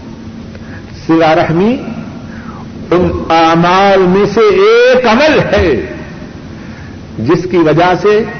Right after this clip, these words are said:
اللہ صلہ رحمی کرنے والوں کو بری موت سے محفوظ رکھیں گے۔ امام احمد رحمہ اللہ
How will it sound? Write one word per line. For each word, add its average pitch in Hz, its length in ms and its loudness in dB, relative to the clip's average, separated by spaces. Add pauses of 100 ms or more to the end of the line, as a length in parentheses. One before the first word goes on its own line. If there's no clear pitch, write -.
(920)
اللہ 175 680 2 (720)
صلہ 180 180 4
رحمی 170 480 2
کرنے 160 240 4
والوں 160 420 4
کو 135 380 2 (360)
بری 170 240 4
موت 160 500 2
سے 160 60 4
محفوظ 151 580 0
رکھیں 220 380 -4
گے۔ - 60 -6 (2500)
امام 170 300 2 (120)
احمد 202 760 -2 (340)
رحمہ 165 360 2
اللہ 160 400 2